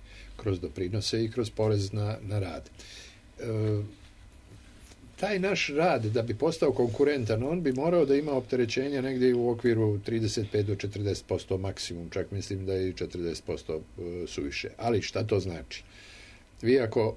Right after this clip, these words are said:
izbacite tih dvanaest posto, e, poreza na, na plate, vi niste bitno smanjili, mislim da je deset posto je sada, je li,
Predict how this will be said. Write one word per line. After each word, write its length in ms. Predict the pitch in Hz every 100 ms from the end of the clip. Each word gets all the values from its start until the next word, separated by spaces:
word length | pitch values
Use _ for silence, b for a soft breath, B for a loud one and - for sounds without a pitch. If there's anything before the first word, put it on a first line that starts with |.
| -
izbacite 880 | 117 131 135 110 107 104 107 98 - -
tih 220 | 104 95
dvanaest 440 | 101 104 104 92
posto, 600 | - 95 - - 95 92 85 B B B B -
e, 40 | 98 90 87
poreza 380 | 104 101 92 95
na, 320 | 95 95 92
na 140 | 95
plate, 460 | 95 101 92 90 - - - B B B B B - - - -
vi 180 | 92 104
niste 640 | 104 117 127 - 127 113 - -
bitno 440 | 95 104 110 - 95
smanjili, 760 | - 92 98 101 95 92 92 - - 104 101 101 107
mislim 380 | 98 - 87
da 80 | 92
je 60 | 90
deset 340 | 95 98 - -
posto 300 | 80 - -
je 100 | 65
sada, 280 | - 69 69
je 180 | 78
li, 100 | 80